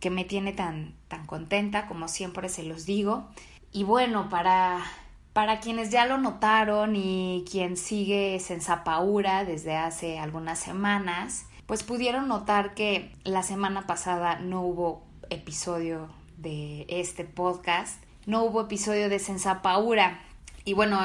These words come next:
ustedes no están para saberlo, pero resulta que me encontraba, la verdad la semana pasada me encontraba así como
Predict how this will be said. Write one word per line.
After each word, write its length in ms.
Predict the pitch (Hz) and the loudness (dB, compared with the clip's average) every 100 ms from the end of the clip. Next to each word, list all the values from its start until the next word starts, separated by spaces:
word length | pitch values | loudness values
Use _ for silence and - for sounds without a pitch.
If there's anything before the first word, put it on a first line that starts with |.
| 190 | 0
ustedes 300 | 185 233 233 | -4 -4 -4
no 100 | 226 | -4
están 300 | 220 202 190 | -4 -4 -2
para 220 | 202 175 | -2 -2
saberlo, 600 | - 160 175 170 165 180 - - _ | -4 -2 -2 0 -2 -6 -12 -20 _
pero 720 | - 262 262 226 214 233 302 - - - | 4 6 6 4 4 2 -4 -12 -20 -10
resulta 760 | 208 196 220 214 202 185 190 - | -8 -6 -4 -6 -4 -6 -6 -2
que 480 | 208 185 175 - - | -2 0 -4 -10 -10
me 140 | 202 196 | -6 -4
encontraba, 580 | 196 202 208 240 247 233 | -2 -2 0 0 0 0
la 100 | 220 | 0
verdad 240 | 220 247 | 0 -2
la 100 | 311 | -2
semana 380 | 277 202 208 208 | -4 -2 -2 -2
pasada 360 | - - 185 | -6 -4 -4
me 120 | 190 170 | -4 -6
encontraba 420 | 151 156 165 175 | -8 -6 -4 -6
así 160 | - | -8
como 340 | - 180 160 | -10 -8 -10